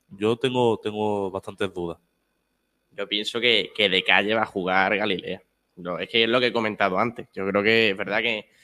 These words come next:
Speaker 2: que Murillo, eh, es utilizado por, por Pellicer como, como un parche en todas la-, las posiciones de defensa, que te puede jugar de lateral derecho, te puede jugar de lateral izquierdo,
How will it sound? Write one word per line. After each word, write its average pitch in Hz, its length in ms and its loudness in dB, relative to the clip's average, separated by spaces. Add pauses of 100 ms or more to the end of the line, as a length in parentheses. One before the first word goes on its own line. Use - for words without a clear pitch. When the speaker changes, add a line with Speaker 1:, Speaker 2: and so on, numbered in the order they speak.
(200)
Speaker 2:
que 101 80 -8
Murillo, 101 800 0
eh, 98 480 0
es 101 140 -4
utilizado 113 540 0
por, 107 360 0
por 110 160 -2
Pellicer 110 420 0
como, 123 480 0
como 110 160 -2
un 110 140 0
parche 127 320 2
en 110 100 -2
todas 113 240 0
la-, 107 300 0
las 107 120 0
posiciones 107 420 -4
de 98 60 0
defensa, 120 440 -4
que 98 80 -14
te 98 100 -8
puede 98 160 -6
jugar 101 280 -2
de 104 60 -2
lateral 98 320 2
derecho, 127 440 0
te 110 80 -8
puede 101 140 -8
jugar 104 240 -6
de 104 80 -4
lateral 101 260 -6
izquierdo, 127 680 -2